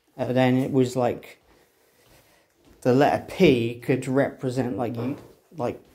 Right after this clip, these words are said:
piss, urine, and whatever, and that piss could be, like, an orange liquid as well. But,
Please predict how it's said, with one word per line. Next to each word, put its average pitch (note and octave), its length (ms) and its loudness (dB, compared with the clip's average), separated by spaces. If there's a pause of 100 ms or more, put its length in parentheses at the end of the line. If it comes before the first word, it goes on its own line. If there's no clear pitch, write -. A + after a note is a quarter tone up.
(100)
piss, - 500 -2
urine, B2+ 540 4
and A#2+ 140 -4
whatever, B2+ 280 -6
and B2+ 160 -4
that C3+ 140 -6 (800)
piss - 340 2
could C3+ 260 -6
be, C#3 140 4
like, B2+ 420 2
an C3 160 2
orange C3 840 2 (640)
liquid C3+ 500 2
as B2 140 2
well. B2+ 440 4
But, G2+ 380 -6